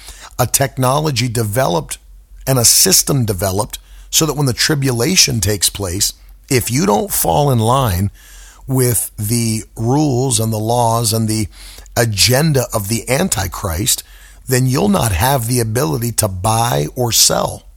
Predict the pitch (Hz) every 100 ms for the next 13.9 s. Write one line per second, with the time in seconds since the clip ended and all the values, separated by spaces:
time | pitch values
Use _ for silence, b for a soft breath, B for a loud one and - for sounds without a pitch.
0 | - - 139 196 180 - - - - b
1 | b b b b b 135 - 175 - 120
2 | 117 117 123 139 139 - 120 - 117 -
3 | 104 143 165 - 107 101 113 b b b
4 | b 127 127 120 - 123 - 131 117 113
5 | 151 135 107 110 101 107 113 123 - 117
6 | 110 - 120 117 - 190 151 104 127 156
7 | b b b - 107 107 101 104 110 101
8 | 90 - 107 110 - B B B B B
9 | B B B - - 143 156 127 127 113
10 | - - - 160 135 104 104 135 - 127
11 | 117 - 120 131 160 175 170 135 123 98
12 | 113 - - - - - - 113 165 190
13 | 180 156 151 127 120 98 101 98 107